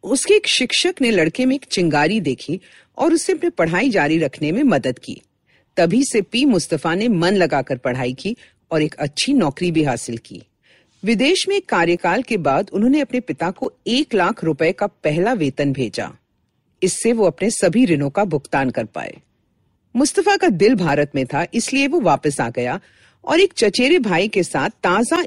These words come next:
इडली डोसा बैटर बनाने का एक छोटा सा व्यवसाय शुरू किया।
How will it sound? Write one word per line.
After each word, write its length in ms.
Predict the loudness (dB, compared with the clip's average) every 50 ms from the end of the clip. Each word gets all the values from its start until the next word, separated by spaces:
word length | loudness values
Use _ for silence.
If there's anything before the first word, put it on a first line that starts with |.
| -2
इडली 340 | -4 -6 -4 -2 0 2 2
डोसा 420 | 4 4 4 4 2 0 0 0 0
बैटर 340 | 2 0 0 0 0 0
बनाने 420 | 0 2 0 0 0 0 0 -2 -2
का 160 | -2 -2 -2
एक 160 | -4 -4 -8 -8
छोटा 360 | -8 -4 -4 -2 -2 0 -2 -2
सा 200 | 0 -2 -2 -2
व्यवसाय 540 | 0 0 0 0 0 -2 0 0 0 0
शुरू 280 | 0 -2 -2 -4 -4 -4
किया। 320 | -6 -6 -8 -8 -8 -10